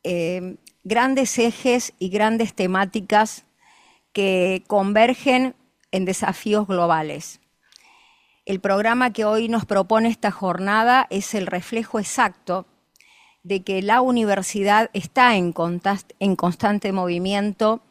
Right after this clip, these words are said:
y no esquiva los problemas complejos, sino que los aborda desde la interdisciplina y la articulación estratégica. De allí que,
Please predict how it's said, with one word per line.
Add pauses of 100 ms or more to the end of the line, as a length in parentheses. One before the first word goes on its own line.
(580)
y
no
esquiva (240)
los
problemas
complejos, (460)
sino
que
los
aborda (340)
desde
la
interdisciplina (420)
y
la
articulación
estratégica. (840)
De
allí (800)
que,